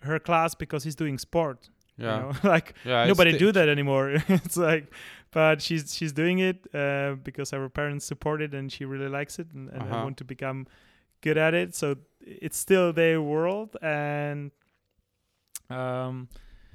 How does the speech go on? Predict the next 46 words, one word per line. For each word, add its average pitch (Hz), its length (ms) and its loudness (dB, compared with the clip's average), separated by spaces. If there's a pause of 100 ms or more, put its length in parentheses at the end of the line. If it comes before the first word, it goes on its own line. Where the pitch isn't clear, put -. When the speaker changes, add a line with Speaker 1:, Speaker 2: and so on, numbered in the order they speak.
(580)
Speaker 1:
and 147 120 -6
I, 160 200 2
I'm, 160 160 -2
I'm 160 120 -2
not 170 180 0
trying 165 220 0
to 147 60 -8
change 156 240 -2
that. 151 260 -2
And 147 200 -6
I, 143 320 -2 (140)
I 143 100 -10
think 151 260 -10
that 143 140 -4 (340)
one 156 380 -6
day, 156 300 4 (240)
I, 175 200 -4
I 175 100 4
mean, 175 240 2 (280)
I 165 100 0
think 254 200 0
that 185 100 0
they're 180 160 6
happy 165 300 2
that 147 240 -2
I'm 165 180 4
happy, 190 300 2 (120)
you 165 120 -8
know, 156 140 0
doing 151 260 -2
what 113 140 4
Speaker 2:
Yeah. 156 60 4
Speaker 1:
I'm 156 100 0
doing. 156 360 2
They're 147 140 0
happy 156 260 0
that, 143 320 -4
uh, 147 400 0
it 139 80 -8
still, 147 600 -4
mm, 147 280 -16 (200)
you 147 80 -10
know, 143 120 -4
makes 143 300 -4
a 156 40 -2
living, 165 460 2